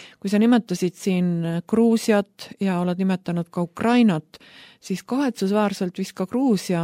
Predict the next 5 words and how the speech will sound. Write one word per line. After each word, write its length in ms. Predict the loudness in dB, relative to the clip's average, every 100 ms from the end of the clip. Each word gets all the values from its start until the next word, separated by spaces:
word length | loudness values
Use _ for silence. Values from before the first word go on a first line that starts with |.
| -2
jäädes 400 | -2 -4 -6 -6
ikkagi 260 | -4 -4
tuhandete 520 | -2 0 0 -2 -6 -4
kilomeetrite 640 | -2 0 -2 -6 -8 -6
kaugusele, 840 | 0 2 2 0 -4 -2 -2 -4